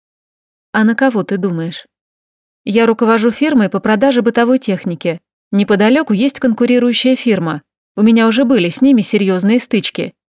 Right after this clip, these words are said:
Я значительно снизил цены и перекрыл им кислород, поэтому все клиенты побежали ко мне, даже их постоянные. Вот такая петрушка. Моя фирма процветает, а они в убытке.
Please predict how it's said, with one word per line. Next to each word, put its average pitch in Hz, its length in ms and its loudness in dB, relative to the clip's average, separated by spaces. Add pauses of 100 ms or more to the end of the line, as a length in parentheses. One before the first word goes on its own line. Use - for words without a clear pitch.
(240)
Я 214 220 0
значительно 226 560 0
снизил 233 380 0
цены 277 360 0
и 202 180 -4
перекрыл 226 440 2
им 240 100 0
кислород, 254 640 -2 (340)
поэтому 214 380 0
все 208 220 -2
клиенты 240 460 2
побежали 202 480 0
ко 240 160 -2
мне, 175 340 -2 (300)
даже 226 320 0
их 226 120 -4
постоянные. 175 760 -2 (340)
Вот 294 200 -6
такая 240 320 0
петрушка. 185 600 -4 (680)
Моя 247 280 2
фирма 208 340 0
процветает, 240 800 -2 (100)
а 208 140 0
они 247 220 4
в 180 80 -2
убытке. 165 480 -4